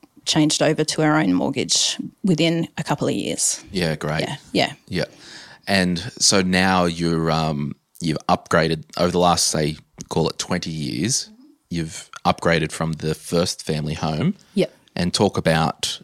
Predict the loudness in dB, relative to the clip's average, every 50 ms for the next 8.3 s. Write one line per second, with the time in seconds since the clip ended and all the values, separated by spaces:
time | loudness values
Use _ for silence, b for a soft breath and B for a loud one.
0 | _ -16 -6 -2 -2 0 0 0 0 0 -2 0 0 0 0 0 0 0 -2 0
1 | 0 -2 -2 0 0 -2 0 0 -2 -2 -2 -2 -2 -2 -2 -4 -6 -10 -8 -8
2 | -8 -6 -2 0 2 2 2 2 2 2 2 0 0 0 0 0 0 -2 -2 -2
3 | 0 0 0 -2 -2 -4 -4 -6 -6 _ 0 2 2 2 2 0 -2 -2 -2 0
4 | 0 0 0 0 -2 -4 -4 -4 -6 -4 -4 -2 0 0 2 2 0 0 2 0
5 | 0 0 0 0 2 2 2 2 0 -4 _ 2 4 6 6 6 6 4 2 2
6 | 2 2 2 4 4 4 4 4 4 2 2 0 2 6 8 8 8 8 8 8
7 | 8 8 8 8 6 6 4 6 8 8 8 8 8 8 6 6 4 4 4 4
8 | 6 6 6 6 4